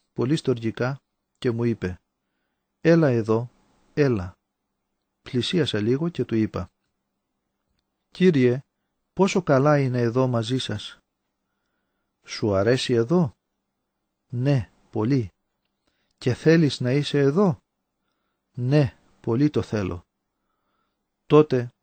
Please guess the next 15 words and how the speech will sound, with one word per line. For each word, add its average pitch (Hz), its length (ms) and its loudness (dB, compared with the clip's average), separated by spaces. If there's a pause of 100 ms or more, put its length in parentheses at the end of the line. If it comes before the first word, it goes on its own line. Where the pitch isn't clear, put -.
(440)
γιατί 123 380 0
δεν 180 240 2
το 147 120 4
ζητάς;» 117 640 0 (920)
«Γιατί 151 380 2
δεν 185 240 4
προσεύχεσαι;» 127 840 0 (920)
«Πρέπει 151 380 6
να 143 140 2
προσεύχεσαι, 123 960 -2 (440)
κι - 120 0
όχι 156 220 2
μόνο 180 340 6
να 143 160 2
προσεύχεσαι, 117 920 -4